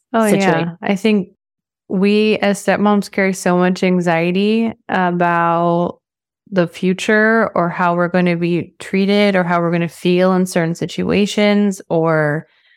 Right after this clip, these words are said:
Speaker 1: whatever, that we have to communicate our anxieties and our expectations to advocate for our own happiness. Otherwise, we're gonna be stuck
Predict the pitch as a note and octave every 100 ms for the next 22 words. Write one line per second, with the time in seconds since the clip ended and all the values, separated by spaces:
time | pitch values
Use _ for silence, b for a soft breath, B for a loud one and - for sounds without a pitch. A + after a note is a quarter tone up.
0 | b - F3 E3 E3+ G#3+ A#3 G#3+ F3+ -
1 | F3+ F#3+ G3+ G#3 G3+ F3+ F#3 F3+ G3 -
2 | - - - E3+ E3 E3 - E3+ E3 E3
3 | E3 E3 - E3 D#3 F3 - _ _ _
4 | _ _ - E3 D#3+ E3 D#3 C#3+ D3 D3+
5 | F#3 F#3+ - - - F3+ F3+ D#3 D3 -
6 | D#3 - - F3 - D#3+ E3 E3 - -
7 | D#3+ G3+ A3 - - - E3+ E3+ E3 E3+
8 | G#3 G3 D3+ D#3+ - _ _ _ _ _
9 | - G3 B3 G3+ E3 E3+ F#3 F#3 F#3+ F3
10 | F3+ - F#3 G#3+ F#3 F#3